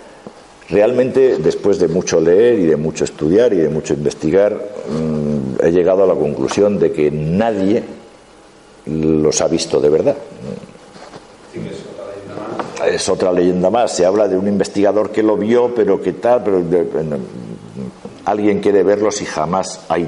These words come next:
Speaker 1: dónde verlos, ¿no? Eh, yo no sé hasta qué punto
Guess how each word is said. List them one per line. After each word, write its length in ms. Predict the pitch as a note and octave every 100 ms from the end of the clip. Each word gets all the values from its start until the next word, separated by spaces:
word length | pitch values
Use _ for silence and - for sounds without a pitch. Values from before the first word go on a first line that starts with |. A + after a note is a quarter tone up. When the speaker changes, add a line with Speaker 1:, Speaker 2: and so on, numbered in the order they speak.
| -
Speaker 1:
dónde 380 | F2+ E2+ C#2+ A#1+
verlos, 540 | A#1+ - - - -
¿no? 100 | C#2+ - - - - - - - - - - - - - -
Eh, 840 | F#2 F#2 F#2 F2+ F2 F2 D2+ - - - D2
yo 120 | F#2+
no 100 | F#2+
sé 180 | G2+ G2+
hasta 220 | D#2 D2+
qué 140 | F2+
punto 520 | - G#2 G#2+ - D2+